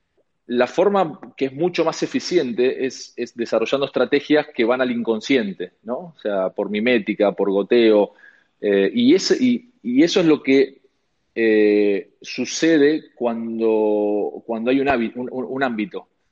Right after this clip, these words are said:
O sea, la, la forma, eh, más eficiente de poder inculcar, este, llamémosle información o conocimiento o hábitos,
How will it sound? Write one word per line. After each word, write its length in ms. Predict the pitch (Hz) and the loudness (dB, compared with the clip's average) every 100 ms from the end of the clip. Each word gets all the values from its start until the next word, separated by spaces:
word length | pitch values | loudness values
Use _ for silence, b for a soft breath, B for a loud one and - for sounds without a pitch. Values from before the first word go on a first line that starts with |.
| _ _ _ | _ _ _
O 80 | 120 | -2
sea, 160 | 143 | 2
la, 140 | 127 127 | 2 2
la 120 | 131 | 0
forma, 640 | 127 196 220 208 185 - - _ _ _ _ _ | 0 2 2 2 0 -2 -8 _ _ _ _ _
eh, 400 | 117 110 107 98 - | -8 -4 -4 -6 -12
más 320 | 117 127 160 170 | -10 -8 -2 -2
eficiente 560 | - 123 175 180 120 | 0 0 0 0 0
de 120 | 113 | 0
poder 500 | 98 113 139 117 - - | 2 2 4 2 0 -12
inculcar, 880 | 120 120 113 117 104 156 120 - - _ _ _ _ | -12 -10 -6 -6 0 0 0 -4 -12 _ _ _ _
este, 800 | - _ 98 95 92 85 67 - - _ | -20 _ -4 -2 -2 -4 -8 -12 -20 _
llamémosle 400 | - 113 120 117 | -10 -6 -4 -4
información 560 | 107 101 107 - 127 | -4 -4 -4 0 0
o 60 | 110 | 0
conocimiento 680 | 104 101 113 120 131 110 107 | -2 -4 -4 -2 -2 0 2
o 80 | 131 | 4
hábitos, 540 | 120 104 120 123 - | 2 0 -2 -4 -12